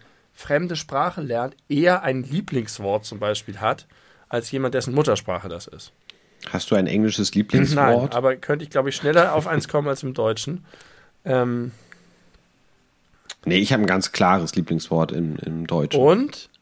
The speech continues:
Speaker 1: es gibt einfach sehr viele Deutsche, die im Ausland leben.
Speaker 2: Das stimmt. Ja, also Goethe-Institut. <clears throat> Mach mal was. Äh, die schönsten
Speaker 1: Rattlesnake
Speaker 2: deutschen
Speaker 1: ist
Speaker 2: Wörter.
Speaker 1: ein schönes englisches Wort.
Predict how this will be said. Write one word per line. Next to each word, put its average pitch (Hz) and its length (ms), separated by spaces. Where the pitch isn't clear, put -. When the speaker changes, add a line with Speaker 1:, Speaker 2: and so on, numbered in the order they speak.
Speaker 1:
es - 140
gibt 127 180
einfach 123 180
sehr 110 300
viele 113 320
Deutsche, 110 380
die 107 80
im 101 80
Ausland 92 320
leben. 87 300
Speaker 2:
Das 92 160
stimmt. 80 400
Ja, 107 240
also 110 320
Goethe-Institut. 117 840
<clears throat> - 120
Mach - 260
mal 87 140
was. 85 320
Äh, 120 180
die 143 100
schönsten 214 220
Speaker 1:
Rattlesnake 175 260
Speaker 2:
deutschen - 140
Speaker 1:
ist 139 60
Speaker 2:
Wörter. 143 260
Speaker 1:
ein 87 60
schönes 117 260
englisches 107 460
Wort. 92 200